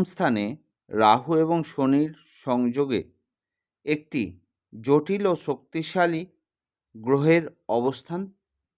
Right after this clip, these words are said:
তৈরি হতে চলেছে। যেমন আপনাদের নবম ঘর হচ্ছে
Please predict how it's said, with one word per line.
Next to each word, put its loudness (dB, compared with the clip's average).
তৈরি 0
হতে -6
চলেছে। -18
যেমন 4
আপনাদের 0
নবম 2
ঘর 0
হচ্ছে -6